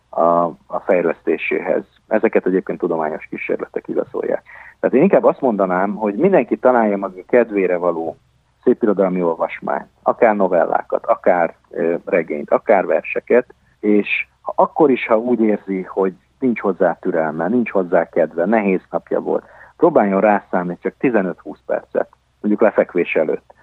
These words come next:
Úgyhogy kikapcsolja a digitális betűket ránk zúdító kis készülékeit, hogy félreteszi.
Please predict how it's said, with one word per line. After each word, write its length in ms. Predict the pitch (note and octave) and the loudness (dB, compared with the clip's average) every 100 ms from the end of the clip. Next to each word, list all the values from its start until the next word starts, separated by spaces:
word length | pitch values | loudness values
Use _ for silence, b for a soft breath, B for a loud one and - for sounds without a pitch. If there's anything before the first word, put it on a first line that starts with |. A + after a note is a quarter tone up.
| b | b
Úgyhogy 240 | - B2+ A#2 | -2 2 2
kikapcsolja 920 | C#3 - A2 - G#2 F#2+ F#2 F#2 F2 | 0 0 0 2 2 4 4 2 0
a 140 | - G2 | -4 -4
digitális 640 | F#2 G2+ G2 F#2 F2 F2 | -2 -2 0 2 0 0
betűket 500 | F2 E2+ E2+ - E2+ | -2 -4 -4 -4 -2
ránk 320 | F2+ F2 F2 F2 | -2 -2 -4 -8
zúdító 720 | E2+ D#2+ E2+ - F2 D#2+ - _ | -18 -12 -12 -6 -2 -2 -4 _
kis 180 | - - | -12 -8
készülékeit, 720 | - E2+ - - - - F2 | -6 -4 -4 -6 -4 -4 -4
hogy 120 | - - | -6 -4
félreteszi. 600 | F#2+ E2+ D#2+ - - - | 0 0 -2 -6 -10 -18